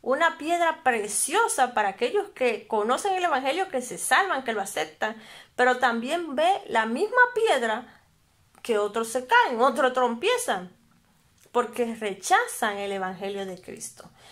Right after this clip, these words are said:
Es triste ver cómo muchas personas realmente están partiendo, eh, de esta tierra, ah, y pasan a la, a la eternidad,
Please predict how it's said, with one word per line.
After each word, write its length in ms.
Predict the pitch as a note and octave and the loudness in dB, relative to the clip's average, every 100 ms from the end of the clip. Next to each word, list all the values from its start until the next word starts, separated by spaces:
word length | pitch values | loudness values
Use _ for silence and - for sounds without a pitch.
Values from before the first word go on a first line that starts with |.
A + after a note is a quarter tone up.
| - - | -20 -2
Es 260 | C4+ - | -2 -2
triste 460 | - F#4 F#4 - A3 | -2 0 0 -2 -4
ver 280 | G#3+ A#3 B3 | -2 -2 -2
cómo 600 | A#3 A#3 A3+ G#3+ G3 F#3+ - - _ - | -2 -2 -2 -4 -6 -10 -18 -20 _ -10
muchas 300 | A#3 B3 C#4 | -6 -4 -4
personas 720 | - B3 A#3+ A3+ A#3 A3 G#3+ | -4 -4 0 -2 0 -2 -2
realmente 380 | G3+ G#3 A3+ A3+ | -2 -2 -4 -6
están 320 | A3+ A3 A3+ | -6 -8 -6
partiendo, 840 | A3 F#3+ - B3 C#4 B3 F#3 F3+ - - - | -4 -6 -6 -4 -4 -4 -6 -8 -12 -20 -12
eh, 320 | - F#3+ F#3 F#3 | -6 -4 -4 -4
de 80 | G3 | -6
esta 280 | G#3 A#3+ | -2 -2
tierra, 680 | G#3 A3+ A#3+ A#3+ G3 F#3+ F3+ - _ _ _ _ _ - - - | -2 -4 -2 -2 -2 -4 -6 -14 _ _ _ _ _ -20 -14 -2
ah, 260 | F#3 F3 | 0 0
y 120 | F3 G3 | -2 -4
pasan 440 | - A3+ B3 A#3 | 0 0 2 0
a 120 | G#3+ | 0
la, 280 | G#3 G3 F#3+ - - - - | 0 0 0 -4 -10 -14 -6
a 120 | F#3+ | -2
la 80 | G3+ | -2
eternidad, 720 | G3 G#3 G3+ G3+ G3 D4 | -4 -4 -4 -4 0 2